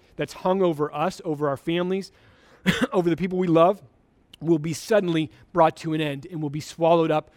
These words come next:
forever. We will finally be free from the subjection to futility, from the pain that this world has, from the bondage that this world has to corruption." <laughs> But we have to ask now, <clears throat>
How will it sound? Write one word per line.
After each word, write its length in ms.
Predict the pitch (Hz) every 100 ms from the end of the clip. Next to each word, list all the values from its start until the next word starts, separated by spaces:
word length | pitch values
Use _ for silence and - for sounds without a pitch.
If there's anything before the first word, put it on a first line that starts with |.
| _ _
forever. 560 | 160 156 160 135 110 - _ _ _ _ _ _ _ _ _ _ _ _ -
We 100 | 156
will 160 | 160 160
finally 440 | - 170 190 190
be 200 | 160 180
free 680 | - - 185 185 147 135 143 _ _ _ _ _
from 200 | 160 156
the 60 |
subjection 1000 | 139 - 143 113 165 170 - 190 190 185 -
to 160 | 180
futility, 760 | 175 175 170 - 160 139 127 123 _ _
from 140 | 143
the 60 | 143
pain 440 | - 160 165 180
that 160 | 160 151
this 200 | 156 147
world 220 | 147 160
has, 300 | 139 139 147
from 140 | - 139
the 80 |
bondage 580 | 120 151 151 180 151 131
that 140 | 131 143
this 180 | 143
world 180 | 143 143
has 240 | 131 135 -
to 100 | 131
corruption." 520 | 139 131 - 104 127
<laughs> 40 | _ _ _ _ _ _ _ _ _ _ _ _ _ _ _ _ - - - 151 - 185
But 160 | 151
we 180 | 160 165
have 160 | 175 190
to 80 |
ask 340 | 175 202 214 165
now, 340 | 147 135 131
<clears throat> 60 | -